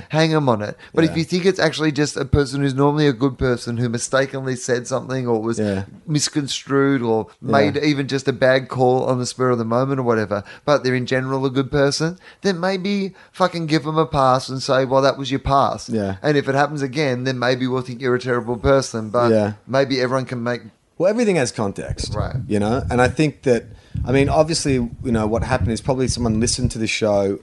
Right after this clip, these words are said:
Speaker 2: heard something, you know, that they,
Speaker 1: Yeah.
Speaker 2: that was probably <laughs> offensive, but in the context, I think if you listen to the ent-,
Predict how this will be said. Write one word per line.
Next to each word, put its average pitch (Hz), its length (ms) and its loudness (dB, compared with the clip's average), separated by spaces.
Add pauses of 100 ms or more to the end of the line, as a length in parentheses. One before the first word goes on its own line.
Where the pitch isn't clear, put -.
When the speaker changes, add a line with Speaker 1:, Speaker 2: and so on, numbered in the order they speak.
Speaker 2:
heard 117 240 0
something, 98 480 0
you - 80 -2
know, 101 300 -2 (160)
that 113 120 -4
they, 92 120 2
Speaker 1:
Yeah. 117 320 0
Speaker 2:
that 107 160 -2
was 104 100 -2
probably 104 260 -2
<laughs> - 60 -2
offensive, 101 640 -6 (580)
but 123 300 2 (180)
in 147 80 -6
the 143 60 -2
context, 165 420 0
I 131 40 2
think 160 180 -2
if 147 80 -4
you 143 80 2
listen 135 240 -4
to 113 60 -8
the 117 120 -2
ent-, 110 200 -2